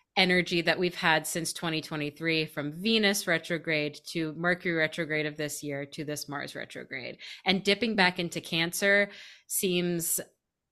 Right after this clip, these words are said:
you know, there's something about that, that I don't, something about that <laughs>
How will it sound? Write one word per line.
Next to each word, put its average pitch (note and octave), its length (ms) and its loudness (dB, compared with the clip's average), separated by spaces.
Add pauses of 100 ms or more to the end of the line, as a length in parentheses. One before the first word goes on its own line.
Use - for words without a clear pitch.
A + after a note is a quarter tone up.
you F#3 140 0
know, D3+ 380 -2 (1000)
there's G3 300 2
something G3+ 460 2
about E3 460 4
that, D3+ 420 2 (200)
that D#3+ 300 0 (180)
I G3+ 140 0
don't, G#3+ 180 -2
something B3 380 2
about G#3+ 220 4
that F#3 180 2
<laughs> - 100 -4